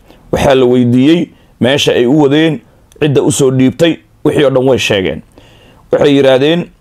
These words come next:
"Waxaan ugu talagalnay in bisha Ramadaanka marka la gaaro aan ku cibaadaysanno hoteelada ugu caansan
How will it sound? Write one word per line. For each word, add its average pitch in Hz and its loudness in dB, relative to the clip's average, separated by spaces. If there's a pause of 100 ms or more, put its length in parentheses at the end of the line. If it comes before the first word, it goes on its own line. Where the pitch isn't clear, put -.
(680)
"Waxaan 123 -2
ugu 147 0
talagalnay 135 0 (1000)
in 143 0
bisha 143 0
Ramadaanka 123 0
marka 131 -2
la 117 2
gaaro 127 2 (1000)
aan 123 0
ku - -2
cibaadaysanno 123 0 (420)
hoteelada 143 0
ugu 139 -2
caansan 135 -2